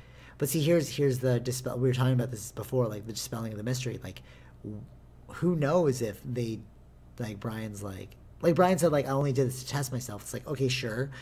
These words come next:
but, like, are you also doing it to gain more memberships for the academy?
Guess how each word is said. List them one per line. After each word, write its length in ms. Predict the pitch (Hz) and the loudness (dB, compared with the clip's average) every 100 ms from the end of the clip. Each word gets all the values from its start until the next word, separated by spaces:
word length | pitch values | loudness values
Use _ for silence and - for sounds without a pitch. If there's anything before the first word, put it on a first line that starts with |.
| - - | -8 0
but, 80 | |
like, 180 | 135 127 - - - - - - - | 2 0 -2 -16 -20 -20 -20 -20 -4
are 80 | 143 | 0
you 160 | 147 147 | 2 2
also 300 | 127 131 139 | 2 2 2
doing 320 | 120 131 123 | 4 4 4
it 260 | 120 110 113 - - - - - | 2 -2 -6 -12 -20 -20 -20 -8
to 100 | 123 | -4
gain 300 | 127 123 123 | 0 2 2
more 320 | 120 110 104 | 0 -2 -4
memberships 680 | 98 107 131 127 143 139 - | -6 -4 -2 0 -2 -4 -10
for 260 | - 110 104 | -10 -10 -10
the 360 | - 50 50 50 - - - - - - - - - | -12 -12 -12 -12 -14 -16 -18 -20 -20 -20 -20 -20 -20
academy? 580 | - 117 135 190 214 214 | -14 -10 -6 -4 -4 -6